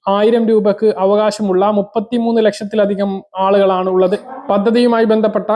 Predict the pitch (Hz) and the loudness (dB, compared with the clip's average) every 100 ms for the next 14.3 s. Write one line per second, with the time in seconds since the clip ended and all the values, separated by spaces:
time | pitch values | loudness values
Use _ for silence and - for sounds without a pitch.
0 | 214 196 208 220 202 196 170 190 175 185 | -2 -2 -2 0 -2 -2 0 0 0 0
1 | 185 185 190 180 180 175 175 185 175 - | -2 0 0 0 0 2 2 2 -2 -4
2 | 185 185 175 180 185 185 185 175 170 202 | -2 0 0 0 2 2 0 2 2 2
3 | - _ _ _ _ - 220 226 240 - | -2 _ _ _ _ 0 0 0 -4 0
4 | 214 208 220 202 185 175 175 214 202 196 | -2 0 0 2 2 2 0 -2 -2 0
5 | 190 175 180 190 180 175 - 190 175 190 | 0 0 0 -2 -2 -4 -2 -2 -2 -2
6 | 170 170 175 180 _ _ 165 185 185 196 | 0 0 0 -4 _ _ -4 -4 -2 -2
7 | 196 185 196 208 196 190 190 185 185 185 | -2 -2 0 0 2 2 0 0 -2 -2
8 | 165 196 175 170 - 214 202 202 170 185 | -2 -2 -2 -4 -2 0 2 0 2 2
9 | 202 202 185 175 180 190 196 185 180 190 | 0 0 -2 -2 -4 -2 -2 -2 0 0
10 | 196 180 190 190 175 170 185 185 180 190 | 0 -2 -4 -2 -2 -4 -6 -4 -2 -2
11 | 170 175 170 180 - _ _ - - 175 | -2 -2 -2 -2 -6 _ _ -20 -4 -2
12 | 190 190 196 190 185 190 185 190 196 180 | 0 2 2 2 2 0 0 0 -2 -2
13 | 180 175 175 185 175 214 170 185 180 175 | -2 -2 -2 0 0 0 -2 0 0 -2
14 | 175 175 | -2 -2